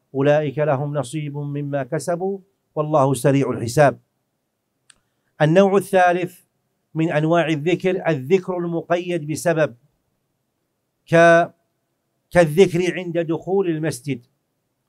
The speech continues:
فعند دخول المسجد يسن أن تقول: "بسم الله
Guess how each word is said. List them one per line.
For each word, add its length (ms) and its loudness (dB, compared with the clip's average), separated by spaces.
فعند 260 0
دخول 400 4
المسجد 540 0
يسن 520 -2
أن 100 -6
تقول: 640 -2
"بسم 240 -6
الله 540 4